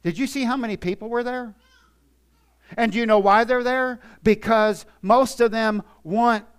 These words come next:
money. They are broke or, or in, in a bad spot. And so if you get a preacher up there saying, "Pull the lever and God will give you cash," of course you're gonna have a big church.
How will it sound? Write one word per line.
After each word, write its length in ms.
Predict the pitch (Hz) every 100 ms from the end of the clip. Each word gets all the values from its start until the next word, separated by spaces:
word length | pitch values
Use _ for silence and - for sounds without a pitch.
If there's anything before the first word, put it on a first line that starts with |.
| -
money. 640 | 214 269 269 196 107 _ _ _ _
They 200 | 165 247
are 180 | 233 202
broke 500 | 160 175 233 262 262
or, 240 | 185 170 135
or 280 | - 180 160
in, 260 | 160 190 185
in 180 | 196 170
a 60 |
bad 340 | 131 196 233 226
spot. 440 | - 233 262 226 - -
And 160 | 202 196
so 220 | 220 208
if 280 | 202 180 202
you 140 | 302
get 180 | 233 202
a 60 |
preacher 440 | - 240 285 - 202
up 120 | 185
there 140 | 202
saying, 280 | 185 196 180
"Pull 340 | - 294 359 311
the 80 |
lever 400 | 302 285 254 214
and 100 | 196
God 280 | 175 240 269
will 120 | 247
give 240 | 208 262 226
you 180 | 247 247
cash," 760 | 254 254 247 165 - - - _ _ _ _ _ _ -
of 200 | 262 -
course 320 | 269 269 -
you're 120 | 220
gonna 180 | 208 185
have 200 | 170 151
a 60 |
big 300 | 139 151 117
church. 500 | - 131 - _ _